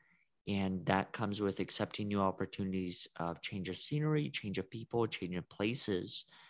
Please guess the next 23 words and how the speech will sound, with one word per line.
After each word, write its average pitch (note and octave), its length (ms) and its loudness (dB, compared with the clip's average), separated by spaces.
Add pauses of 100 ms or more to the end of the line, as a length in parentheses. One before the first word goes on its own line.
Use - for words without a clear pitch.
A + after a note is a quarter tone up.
(380)
And G#2+ 120 -2
so A2+ 220 4
how A#2+ 300 2
do B2+ 100 0
you A#2+ 140 0
personally A2 480 -2
draw G2 320 6
the F#2+ 100 4
line A2+ 420 4
then F#2+ 260 6
between F#2+ 420 -2
understanding G2 680 0
that, F2+ 140 0 (140)
okay, F#2 320 0 (1040)
this C3+ 200 6
is C3 140 2
a B2 80 6
dangerous G#2+ 560 4
situation G2 880 2 (580)
based A#2 240 6
on A2 80 2
previous F#2+ 460 2
experiences, B2 1120 0